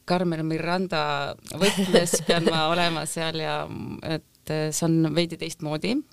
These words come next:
Speaker 1: väljakutse, et selline tantsulisem rohkem, siis kõik need,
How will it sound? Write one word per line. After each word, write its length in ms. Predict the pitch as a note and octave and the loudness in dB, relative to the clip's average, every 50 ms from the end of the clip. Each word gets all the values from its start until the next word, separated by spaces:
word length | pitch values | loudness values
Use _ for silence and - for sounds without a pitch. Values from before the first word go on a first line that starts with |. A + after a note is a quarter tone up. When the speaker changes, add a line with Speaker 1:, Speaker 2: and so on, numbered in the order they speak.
| _ - - - - - - - - | _ -18 -16 -16 -12 -10 -8 -6 -2
Speaker 1:
väljakutse, 600 | D3+ D#3+ D#3+ D#3+ D#3+ D#3+ - G3 - - - B3+ C4 - - _ - - | -2 -2 -2 -2 -4 -4 -6 -8 -10 -6 -6 -6 -6 -6 -12 _ -12 -12
et 100 | E3+ - _ - | -12 -12 _ -6
selline 340 | - E3+ D#3+ D#3 D#3 D3+ | -4 -2 0 0 -2 -2
tantsulisem 640 | - - E3 E3+ F3 - F3+ F3 F3+ F3+ - - E3+ E3+ | -2 -2 -2 -2 -2 -4 -6 -8 -10 -10 -8 -8 -6 -4
rohkem, 460 | E3+ F3 - - - F3 E3+ E3 D#3 - - - - - - - - - - - - - - _ | -4 -6 -6 -8 -4 -4 -2 -2 -4 -6 -12 -18 -18 -18 -18 -18 -18 -18 -20 -20 -20 -20 -20 _
siis 240 | - - - - - | -8 -4 -4 -2 -2
kõik 180 | - E3+ - | -2 -2 -2
need, 240 | D#3+ D#3+ D#3 D#3+ _ | 0 -2 -2 -2 _